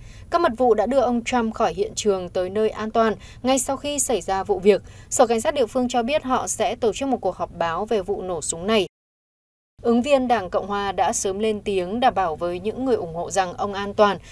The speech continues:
"Có tiếng súng nổ gần tôi, nhưng trước khi tin đồn bắt đầu lan rộng ngoài tầm kiểm soát, tôi muốn các bạn nghe điều này trước. Tôi an toàn và khỏe mạnh", ông Trump viết trong một email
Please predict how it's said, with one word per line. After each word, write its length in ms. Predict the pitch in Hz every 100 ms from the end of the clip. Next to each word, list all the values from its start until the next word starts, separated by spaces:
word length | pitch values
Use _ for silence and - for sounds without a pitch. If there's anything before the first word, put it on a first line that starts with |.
| - -
"Có 140 | 226
tiếng 260 | 226 240 226
súng 240 | 240 214
nổ 160 | 269 226
gần 200 | 185 180
tôi, 320 | 196 208 196
nhưng 240 | 180 214 208
trước 240 | - 302
khi 180 | 285 247 233
tin 140 | 214
đồn 220 | 202 180
bắt 80 | 202
đầu 180 | 226 185
lan 220 | 185 196
rộng 260 | 226 - 180
ngoài 200 | 185 180
tầm 160 | 190 180
kiểm 220 | 202 170
soát, 260 | - 277 - - - -
tôi 80 |
muốn 200 | 285 269
các 120 | 262 330
bạn 280 | 277 185
nghe 180 | 208 220
điều 160 | 202 180
này 160 | 165
trước. 280 | 160 294 339 - - -
Tôi 140 | 320 311
an 160 | 320
toàn 200 | 285 208
và 100 | 175
khỏe 160 | 160 170
mạnh", 220 | 165 170 -
ông 160 | 208 214
Trump 260 | - 220
viết 160 | 240 320
trong 200 | - 240
một 140 | 202 - - -
email 360 | 254 254 277